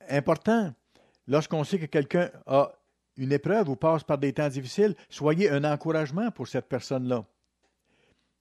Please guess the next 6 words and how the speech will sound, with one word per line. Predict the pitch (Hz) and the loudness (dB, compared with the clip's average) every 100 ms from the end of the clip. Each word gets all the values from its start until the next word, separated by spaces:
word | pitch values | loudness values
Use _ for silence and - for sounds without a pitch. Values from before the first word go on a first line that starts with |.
| _ _ _ _ _ _ _ - | _ _ _ _ _ _ _ -8
Aidez | 110 117 151 247 | -4 2 2 2
cette | 175 139 | -2 -4
personne-là | 143 - 143 131 135 | -4 -2 -2 0 0
dans | 117 113 | 0 -2
sa | 135 117 | -2 -2
foi. | 127 113 | -2 -4